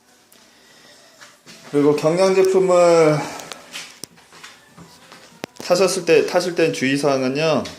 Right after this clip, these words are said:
브레이크 부분이에요. 특히 이 워킹맨은 경량임에도 불구하고 출력이 강-, 굉장히 높아졌거든요.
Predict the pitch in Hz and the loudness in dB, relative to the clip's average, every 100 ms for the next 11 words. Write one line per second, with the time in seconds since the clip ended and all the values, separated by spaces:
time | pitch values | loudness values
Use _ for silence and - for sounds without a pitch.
0 | - - 139 170 165 143 123 113 110 117 | -18 -4 0 0 0 -2 -2 -2 -4 -4
1 | 117 - 170 160 123 110 110 147 139 131 | -6 -10 -6 -2 0 2 0 -2 -2 -2
2 | 147 127 92 80 - - - - - 110 | -2 -2 -6 -12 -16 -20 -20 -20 -8 -4
3 | 127 143 143 139 131 131 131 123 - 113 | -2 -2 0 0 -2 -2 -2 -2 -4 -4
4 | 113 117 110 135 165 165 - 214 208 175 | 2 2 4 2 2 0 -2 2 2 0
5 | - 202 240 - 117 131 160 98 - 120 | -4 -4 -4 -4 -2 0 0 -2 -2 -2
6 | 117 117 117 131 190 | -2 -4 -4 -4 -6